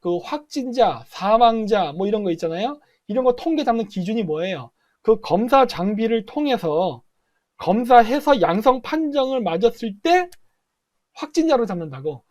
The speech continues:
근데 검사를 안 해버린다니까? 의사들이 문제가 있다고 하는데도 검사 안 해버려. 그러니까 그 숫자는 통계가 안 잡히는 거야. 보통 우리가 통계가 안 잡힌다고 할 때는 어느 구석에 처박혀 있는지 사람을 못 찾아서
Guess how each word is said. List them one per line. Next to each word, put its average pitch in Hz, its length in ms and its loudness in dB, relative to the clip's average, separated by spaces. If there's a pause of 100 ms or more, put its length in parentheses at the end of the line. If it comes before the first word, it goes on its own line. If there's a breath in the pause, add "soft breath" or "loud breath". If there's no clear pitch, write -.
(160)
근데 311 220 -2
검사를 277 380 0
안 175 180 0
해버린다니까? 247 760 0 (520)
의사들이 320 500 8
문제가 262 340 2
있다고 233 260 2
하는데도 240 340 -2
검사 240 300 -4
안 185 140 -4
해버려. 175 560 -4 (420)
그러니까 285 240 0
그 285 180 4
숫자는 269 580 2 (360)
통계가 330 400 2
안 180 100 4
잡히는 175 300 -2
거야. 139 180 -8
보통 226 340 2
우리가 240 240 4
통계가 285 480 -2 (480)
안 175 260 0
잡힌다고 240 460 -2
할 226 180 -6
때는 190 480 -2 (720)
어느 302 400 6
구석에 262 440 -2
처박혀 320 480 -2
있는지 226 200 0
사람을 285 480 -2
못 180 180 -2
찾아서 220 560 -4